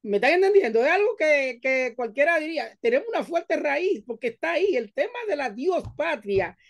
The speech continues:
eh, digo, di-, eh, di-, eh, Padre, Hijo y Espíritu Santo, eso lo extraemos. Incluso usted es una iglesia evangélica protestante,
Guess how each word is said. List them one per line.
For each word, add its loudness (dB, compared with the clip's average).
eh, 2
digo, 4
di-, -4
eh, 6
di-, 0
eh, 6
Padre, -2
Hijo -2
y -4
Espíritu -6
Santo, -10
eso -2
lo 0
extraemos. 0
Incluso -2
usted -2
es 2
una 0
iglesia -4
evangélica -4
protestante, -2